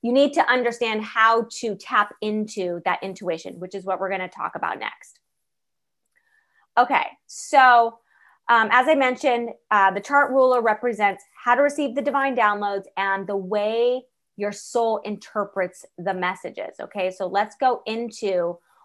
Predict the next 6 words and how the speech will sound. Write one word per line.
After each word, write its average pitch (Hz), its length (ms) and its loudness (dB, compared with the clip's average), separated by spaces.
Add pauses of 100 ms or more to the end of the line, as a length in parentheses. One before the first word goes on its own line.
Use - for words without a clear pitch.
(100)
what 190 380 4 (100)
type 214 280 -2
of 220 180 0 (180)
intuitive 220 1040 -2 (320)
are 202 200 8
you? 180 260 -2